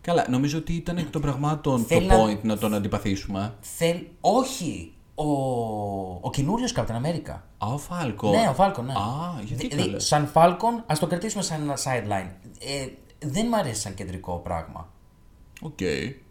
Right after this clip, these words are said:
Speaker 2: Δεν, δεν, δεν μ' αρέσει η δυναμική που έχει αυτός.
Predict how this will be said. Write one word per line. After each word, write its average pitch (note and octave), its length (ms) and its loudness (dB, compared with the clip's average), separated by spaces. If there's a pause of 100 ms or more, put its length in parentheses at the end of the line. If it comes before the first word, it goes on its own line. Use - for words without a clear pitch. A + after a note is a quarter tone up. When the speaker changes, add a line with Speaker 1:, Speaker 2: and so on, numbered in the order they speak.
Speaker 2:
Δεν, F#3+ 300 -2
δεν, G3+ 480 0
δεν F#3 100 0
μ' G#3 60 0
αρέσει G#3 180 -2
η F3+ 40 -4
δυναμική F3+ 320 -4
που G#3+ 120 -6
έχει F3 160 -4
αυτός. - 480 -6